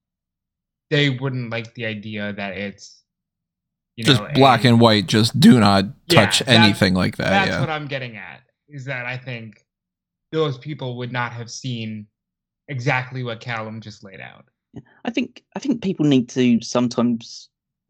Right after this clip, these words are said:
Speaker 3: question about what they want bad guys to do.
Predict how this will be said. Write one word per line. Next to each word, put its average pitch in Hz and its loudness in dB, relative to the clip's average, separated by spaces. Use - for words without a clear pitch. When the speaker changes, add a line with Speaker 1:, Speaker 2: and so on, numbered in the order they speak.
Speaker 3:
question 101 -4
about 95 -2
what 120 2
they 120 4
want 104 0
bad 92 2
guys 87 -4
to - -18
do. 76 -8